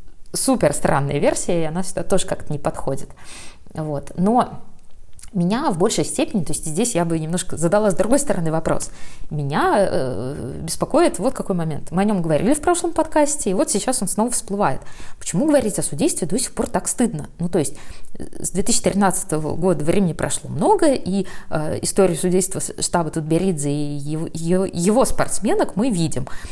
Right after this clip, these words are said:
Но, как мы видим, э, по-прежнему, э, и начинающих тренеров, и опытных тренеров волнует тема судейства. А, и более того, в протоколах, э,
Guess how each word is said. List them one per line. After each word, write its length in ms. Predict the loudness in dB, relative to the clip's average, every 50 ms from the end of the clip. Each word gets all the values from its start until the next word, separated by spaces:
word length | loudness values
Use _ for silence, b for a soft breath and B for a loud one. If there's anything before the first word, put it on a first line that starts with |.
| B B B B
Но, 340 | 0 2 4 4 4 2 2 0 -2 -2
как 200 | -2 -2 0 0
мы 80 | -2 0
видим, 420 | 0 0 2 2 2 0 0 -4 -8 -8
э, 120 | -10 -10 -10 -8
по-прежнему, 800 | -6 -4 -2 0 2 2 2 2 0 0 2 2 2 2 2 2 2
э, 720 | 0 0 0 -2 -4 -6 -8 -8 -8 -8 -8 -8 -10 -10 B B B B B B
и 360 | -2 0 2 2 4 4 4 4
начинающих 440 | 2 2 2 2 2 2 2 0 -2
тренеров, 600 | -2 2 4 4 4 4 4 2 0 -2 -4 -4 0
и 80 | 2 4
опытных 400 | 4 4 2 2 0 0 -2 -2
тренеров 500 | -2 0 0 2 0 0 -2 -4 -8 -8 -4
волнует 460 | 0 0 2 4 4 2 2 2 0
тема 200 | 0 0 0 0
судейства. 560 | 0 -2 -4 -2 0 0 0 0 -2 -4 -6 B B B B B B B B
А, 340 | B -4 -2 -2 -2 -4 -6 -8 -8 -10 -10 -6
и 100 | -6 -4
более 240 | 0 2 4 4 4
того, 180 | 4 4 2 2
в 80 | 0
протоколах, 680 | -2 -4 -2 -2 -2 -2 2 2 4 4 4 2 0 0
э, 160 | 0 0 0